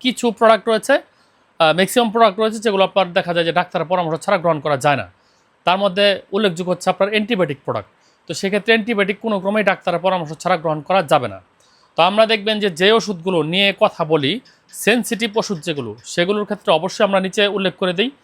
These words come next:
যে আর্টিকেলটি তথ্যমূলক ছিল, অবশ্যই ডাক্তারের পরামর্শ গ্রহণ করবেন। আর যে ওষুধগুলো ওটিসি প্রোডাক্ট মানে গ্রহণ করা যাবে, সেগুলোর নিচে আমরা এই ধরনের তথ্য দিই না বা এই ধরনের কোনো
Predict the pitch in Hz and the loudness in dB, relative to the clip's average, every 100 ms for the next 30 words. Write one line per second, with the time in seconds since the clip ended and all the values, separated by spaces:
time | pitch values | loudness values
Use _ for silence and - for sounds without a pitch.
0 | _ _ _ 143 165 160 - 165 190 185 | _ _ _ 0 2 2 2 0 0 -4
1 | 180 175 156 - 185 180 - 208 180 151 | -4 -2 -4 -4 -4 -4 0 2 2 -2
2 | - 170 - 170 151 165 160 - 160 151 | -4 -4 -2 -4 -2 -2 -4 -6 -4 -4
3 | 143 170 294 - _ _ _ 147 135 190 | -2 -2 -2 -6 _ _ _ -2 0 2
4 | 220 220 190 214 214 226 185 180 196 214 | 0 -2 0 2 2 -2 -4 2 4 2
5 | - 165 160 170 185 175 185 185 175 233 | -2 -8 -4 0 0 2 0 2 0 0
6 | _ _ _ - 208 214 214 214 220 196 | _ _ _ -2 0 2 0 0 0 2
7 | 247 185 170 185 185 180 165 - 170 175 | 0 -2 2 2 2 0 -2 -4 -2 0
8 | 185 175 156 170 165 180 208 | 2 0 0 0 -2 -6 -8